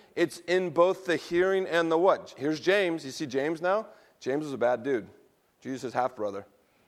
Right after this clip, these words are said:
In doing it, so who doesn't do it, verse twenty-six, "is like a foolish man who built his house in the sand,"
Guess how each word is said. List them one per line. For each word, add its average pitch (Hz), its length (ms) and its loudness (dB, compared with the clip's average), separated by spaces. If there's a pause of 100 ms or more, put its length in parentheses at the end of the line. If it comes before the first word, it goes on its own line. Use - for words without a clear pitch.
(840)
In 151 360 -2
doing 185 480 2
it, 139 400 -2 (720)
so 190 180 6
who 220 100 0
doesn't 226 460 4
do 170 220 2
it, 220 160 0
verse 170 200 0
twenty-six, 196 640 0
"is 156 120 -2
like 170 180 2
a 160 40 0
foolish 226 520 0
man 131 180 0
who 147 100 -2
built 165 220 0
his 175 120 -2
house 151 240 2
in 156 40 -4
the 143 80 -4
sand," 151 500 0